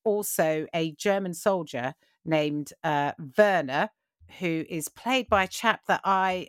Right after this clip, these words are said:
I really recognise him in. I can't remember what else is. I think his name is Louis Hoffman. That's his name. And he plays a young German soldier who is in Paris during the, um, occupation. And,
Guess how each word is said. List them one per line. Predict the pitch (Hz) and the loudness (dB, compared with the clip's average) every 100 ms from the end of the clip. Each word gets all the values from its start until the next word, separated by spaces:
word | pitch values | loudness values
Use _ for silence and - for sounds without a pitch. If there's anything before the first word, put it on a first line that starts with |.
| _ | _
I | - 190 185 | -4 -4 -4
really | 185 269 320 | -2 -2 -2
recognise | 233 240 - 156 143 127 123 - | -4 -6 -8 -8 -4 -4 -6 -16
him | - 135 131 131 - | -10 -8 -6 -8 -8
in. | 160 - - - | -8 -8 -18 -20
I | - | -12
can't | - - | -8 -4
remember | 196 185 | -4 -2
what | 180 | -2
else | 180 - | -2 -6
is. | 165 - | -12 -10
I | |
think | - 240 | -6 -6
his | 226 | -2
name | 220 190 | -2 -2
is | 190 | -2
Louis | 208 226 220 214 208 - _ - | 0 0 -2 -6 -8 -14 _ 0
Hoffman. | 220 - - 117 120 _ - | 2 2 -10 -12 -14 _ -10
That's | 156 - | -8 -8
his | 139 - | -12 -12
name. | 127 139 147 - - - - | -8 -8 -8 -18 -20 -20 -16
And | 143 | -8
he | 180 | -8
plays | - 165 156 | -4 -4 -4
a | 151 | -4
young | 165 160 | -2 -2
German | 175 151 147 135 | -2 -2 -2 -6
soldier | - 147 131 131 127 - - _ | -4 -4 -4 -6 -6 -10 -20 _
who | 165 143 - | -8 -6 -8
is | 139 - | -12 -6
in | 160 147 - | -4 -4 -8
Paris | - 170 139 131 - | -8 -4 -4 -4 -8
during | 151 127 127 | -8 -8 -10
the, | 135 127 - - | -12 -14 -12 -10
um, | 139 131 131 - _ _ _ _ | -8 -8 -12 -16 _ _ _ _
occupation. | 147 - - - 139 - 123 127 _ - | -18 -18 -16 -14 -12 -14 -16 -18 _ 0
And, | 170 160 156 156 151 151 147 | 2 2 0 -4 -6 -8 -10